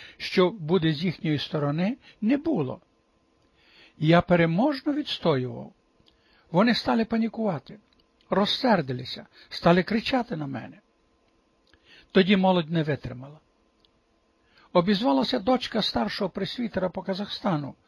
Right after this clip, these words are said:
Вона вчилася в Семипалатинську, е, в інституті. І осмілилася першою заступитися за мене. Вона була не член їхньої церкви і не боялася, що вони її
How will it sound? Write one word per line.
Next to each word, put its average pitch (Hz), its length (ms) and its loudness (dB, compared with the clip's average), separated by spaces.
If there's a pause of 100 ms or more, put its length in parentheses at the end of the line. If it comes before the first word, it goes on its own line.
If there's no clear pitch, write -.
(340)
Вона 180 200 2
вчилася 190 460 0
в 165 60 -6
Семипалатинську, 185 840 -2
е, - 420 -14
в 165 320 -4
інституті. - 680 -4 (920)
І 247 120 6
осмілилася 254 720 4
першою 240 640 0
заступитися 190 760 -4
за 202 120 -4
мене. 185 320 -8 (1160)
Вона 196 220 4
була 233 280 4
не 175 120 2
член 208 320 0
їхньої 185 440 -2
церкви 165 520 -4 (340)
і 170 120 2
не 175 80 4
боялася, 262 640 0 (160)
що - 260 0
вони 160 260 4
її 143 440 0